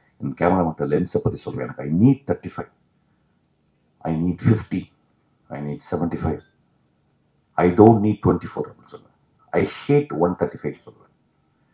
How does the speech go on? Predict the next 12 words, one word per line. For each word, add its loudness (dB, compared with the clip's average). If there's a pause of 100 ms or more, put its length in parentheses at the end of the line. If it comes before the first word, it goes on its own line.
(640)
So, 10 (300)
பயிற்சி 6 (320)
அப்படின்றது -8
வந்து -8
ஒரு -8
டைரக்டர்கிட்ட -4
பயிற்சி. -8
நிச்சயமா -8
அது -4
வந்து -4 (200)
இப்ப, -8 (1000)
இப்ப 2